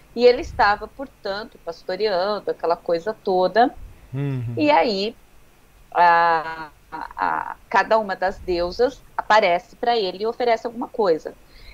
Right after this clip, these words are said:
Speaker 1: E ele é, portanto, herdeiro de Troia. Então, a primeira a aparecer pra ele, ela é uma deusa,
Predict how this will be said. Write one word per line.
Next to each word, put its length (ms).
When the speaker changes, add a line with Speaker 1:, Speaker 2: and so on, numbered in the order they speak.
Speaker 1:
E 100
ele 320
é, 300
portanto, 580
herdeiro 480
de 140
Troia. 460
Então, 340
a 100
primeira 560
a 20
aparecer 640
pra 160
ele, 280
ela 200
é 100
uma 200
deusa, 560